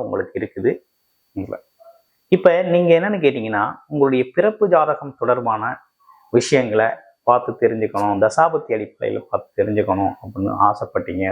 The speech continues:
விருப்பப்பட்டீங்க அப்படின்னா, டிஸ்பிளேல தர நம்பருக்கு WhatsApp பண்ணியோ அல்லது மெசேஜ் பண்ணியோ கால் பண்ணி அப்பாயின்மெண்ட் ஃபிக்ஸ் பண்ணிட்டு, உங்களுடைய பிறப்பு ஜாதகம் தொடர்பான தகவல்களை நீங்க பெற்று தெரிந்து கொள்ளலாம். எந்தெந்த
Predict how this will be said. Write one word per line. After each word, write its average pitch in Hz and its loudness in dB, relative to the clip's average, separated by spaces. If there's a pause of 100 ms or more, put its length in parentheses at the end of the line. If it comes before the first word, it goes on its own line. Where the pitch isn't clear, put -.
விருப்பப்பட்டீங்க 98 -2
அப்படின்னா, 90 -16 (640)
டிஸ்பிளேல 170 4
தர 127 0 (100)
நம்பருக்கு 107 -2
WhatsApp 104 -2
பண்ணியோ 92 -8 (320)
அல்லது 160 4
மெசேஜ் 127 0 (100)
பண்ணியோ 95 -6 (520)
கால் 151 4
பண்ணி 107 2 (100)
அப்பாயின்மெண்ட் 139 -2
ஃபிக்ஸ் - -20
பண்ணிட்டு, 98 -6
உங்களுடைய 107 2 (100)
பிறப்பு - 2
ஜாதகம் 113 0
தொடர்பான 98 -4
தகவல்களை 95 0 (100)
நீங்க 101 -6 (100)
பெற்று - -6 (460)
தெரிந்து 107 2
கொள்ளலாம். 113 2 (140)
எந்தெந்த 143 0